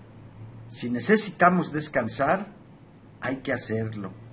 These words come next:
Es el momento apropiado para recuperar las energías de nuestro organismo. Cuando se sientan cansados,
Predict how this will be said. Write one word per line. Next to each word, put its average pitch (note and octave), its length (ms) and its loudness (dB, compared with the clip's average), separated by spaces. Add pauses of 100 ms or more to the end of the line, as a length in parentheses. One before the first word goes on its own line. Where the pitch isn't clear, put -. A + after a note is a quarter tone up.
(1080)
Es G3 320 2
el C#3+ 160 6
momento F#3 920 4 (120)
apropiado F3 1040 6 (1200)
para C#3 240 6
recuperar E3 720 6
las D3+ 240 2
energías D#3+ 800 0 (220)
de A#2 160 -4
nuestro A2 440 -2
organismo. G2 760 -4 (1200)
Cuando A2 220 -4
se B2 120 -6
sientan D#3 440 2
cansados, D#3+ 720 4